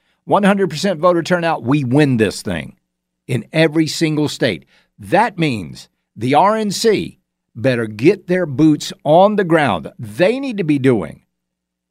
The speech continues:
what the Greenville Patriots Caucus did last weekend, and that was go out and register people to vote, remind people exactly what's going on.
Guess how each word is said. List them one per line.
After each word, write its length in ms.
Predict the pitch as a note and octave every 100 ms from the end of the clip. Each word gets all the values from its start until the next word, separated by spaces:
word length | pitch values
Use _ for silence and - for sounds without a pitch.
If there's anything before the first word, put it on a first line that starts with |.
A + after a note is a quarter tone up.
| _
what 160 | C#3+ C#3
the 60 |
Greenville 300 | C#3+ G#3 F3+
Patriots 540 | C#3 G#3 A3 F#3 C3 -
Caucus 440 | - B2 - G2
did 380 | A2+ B2+ A#2 - _ -
last 360 | D#3 E3+ C#3
weekend, 600 | D#3+ B3+ G#3+ C#3 D2 A#1+ _ _ _ _ _ _
and 140 | - C3+
that 160 | F#3+
was 160 | F3 C3
go 200 | C3+ E3+
out 200 | D3+ C#3+
and 300 | B2+ B2 A2+
register 640 | D#3+ A3+ F#3 - - C#2 - _ _ _ -
people 320 | F#3 F#3 F#3
to 80 | D#3
vote, 460 | C#3+ D3+ - _ _ _ _ _ _ _ -
remind 640 | B2+ C3 E3+ A3 A3+ F3+
people 520 | D3 A#2+ G2+ E2 - _ _ _ _ _ _ _ _ _ _ _ _ _ _ _ _ _ _ _ _ _
exactly 540 | B2 A2 G#2+ D#3+ E3 F#3+
what's 200 | F3+ -
going 240 | F#3 F3
on. 320 | E3 G#2+ C#2+